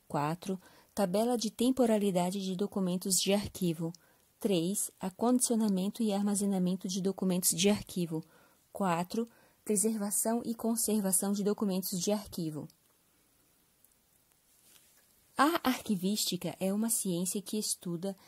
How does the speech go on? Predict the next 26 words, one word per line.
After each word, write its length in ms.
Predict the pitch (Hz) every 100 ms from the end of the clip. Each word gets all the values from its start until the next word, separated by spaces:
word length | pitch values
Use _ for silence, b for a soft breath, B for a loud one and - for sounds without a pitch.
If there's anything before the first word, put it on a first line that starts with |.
| b b
as 180 | 190 190
funções 460 | 226 226 233 233 226
do 80 |
arquivo 640 | 233 - - 185 156 147 160 - _ _ _ _
e 80 | 262
também 440 | 302 285 214 233
os 120 | 254
princípios 800 | - 339 311 - 214 220 262 262
e 120 | -
técnicas 800 | 254 - 180 180 214 226 262 262 - b b b
a 120 | 208
serem 360 | - 214 180 180
observados 880 | 196 233 262 262 214 180 185 202
durante 500 | 190 208 180 185 -
a 120 | 190 180
atuação 640 | - 233 247 - 196 196 - b b
de 160 | 180 196
um 140 | 202
arquivista 680 | 208 - 214 180 180 - 214
sobre 320 | 196 196 175
os 120 | 190 202
arquivos, 640 | 214 - 175 151 160 - - b b b b b -
e 80 |
tem 220 | 240 311 349
por 160 | 277
objetivo 800 | 214 185 170 - - 214 190 170